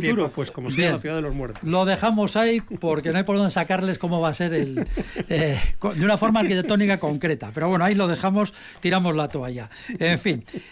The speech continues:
Speaker 3: esta primera mitad del programa, pues, se lo va a llevar la audiencia. Antes, eh, hablamos del tema anterior con Cristina, o ella nos había escrito, Cristina Beruega, y ahora otro oyente, Ignacio Zulaika, que es colaborador precisamente en la redacción deportiva de esta casa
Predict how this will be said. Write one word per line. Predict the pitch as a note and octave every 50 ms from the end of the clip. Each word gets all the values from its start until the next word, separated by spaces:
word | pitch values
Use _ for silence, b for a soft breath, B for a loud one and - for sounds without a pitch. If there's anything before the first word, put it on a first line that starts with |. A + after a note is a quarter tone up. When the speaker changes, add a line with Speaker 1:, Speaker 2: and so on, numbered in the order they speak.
| B B
Speaker 3:
esta | F#3+ F3 - A#3 A3
primera | - G#3+ G3+ G#3 G3+ G3
mitad | F3+ F#3+ F3+ - F#3+ F#3
del | F#3 F3+
programa, | F#3 F3+ E3+ F#3+ G#3 G3+ A3+ A3+ G#3+ G3+ F#3+ -
pues, | E3+ D3+ -
se | E3
lo | D3 D3
va | D#3 F3+
a | F3+
llevar | E3+ E3 F#3+ F#3+ F3
la | C#3+
audiencia. | D3+ D#3+ A3 A#3+ G#3+ - - C#3 B2 A#2 C3 D3
Antes, | D#3 D#3 F#3+ F3 - - - - -
eh, | F#3 D#3+
hablamos | D#3+ D#3+ D#3+ E3 E3 D#3 E3 C#3
del | D#3+ D3 C3+
tema | F3+ D#3+ E3
anterior | D#3+ D3+ D#3+ D#3 D#3+ D#3
con | D#3 D#3 D3
Cristina, | C3+ D3 - - E3+ D#3 D#3+ D#3 D3+ D3 C#3
o | B2+ A#2+ B2 B2 C3
ella | C#3 C#3 C#3+ C3+
nos | C3+ C3+ A#2 -
había | C3+ C3 C#3+ C3+
escrito, | A#2 - E3 D3+ C3+ E3+ D#3+
Cristina | C#3+ B2 - - C#3+ C#3+
Beruega, | C3+ C#3 C3+ D3+ E3+ D#3+ E3 F3 - - B B B B B B B B B B
y | C3+ C3+
ahora | D3 D3 D3+ D#3 D#3+ E3 E3+ E3+ E3+ E3 D#3+ D#3
otro | D#3+ D#3 D3 C#3+ - - D#3 D3 C#3
oyente, | C#3+ C#3+ C3+ E3+ F3 F3 E3+ - E3+ F3 F3+
Ignacio | E3+ - D3+ D3+ C3 D3+ C3
Zulaika, | - D#3 D3+ E3+ F3 - - F3 F#3
que | F3 F3
es | - -
colaborador | G3+ G3 F3+ D3+ D#3 D3 C3 D3 G#3+ G#3+
precisamente | - E3+ C3+ E3 C#3 D#3+ D#3+ E3+ F3 E3 F3
en | D3+
la | D3 C#3+
redacción | C#3 C#3+ C#3 C3 - F3 E3
deportiva | F3 F3+ - D#3 C#3+ - E3 D#3 E3 - - B B B B B B B
de | B D3 D3
esta | D#3+ D#3 - E3
casa | - F3+ D#3+ - F#3